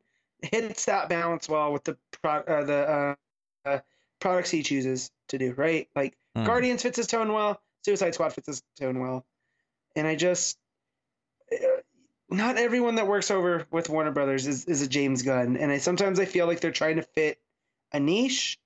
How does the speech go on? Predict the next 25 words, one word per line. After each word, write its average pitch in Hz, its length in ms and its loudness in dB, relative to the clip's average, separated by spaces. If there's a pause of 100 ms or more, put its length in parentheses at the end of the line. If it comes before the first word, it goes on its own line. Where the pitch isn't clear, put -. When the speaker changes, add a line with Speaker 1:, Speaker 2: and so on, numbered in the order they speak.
(800)
Speaker 1:
And 143 140 0
I'm 143 140 2
just, 160 360 -2
as, 170 240 2
as 185 200 0
a 165 80 2
fan 214 320 0
of, 175 180 -2
of 160 140 -2
the 151 100 0
comics, 190 640 -2
I 156 120 0
am 160 160 0
just 151 140 -6
like, 156 160 -4
"Well, 156 120 2
I 156 60 0
guess 160 200 -2
I'm 165 80 0
not 160 160 -2
gonna 156 160 0
watch 131 220 -2
this." - 340 -4 (560)
You 139 80 2
know? 139 260 0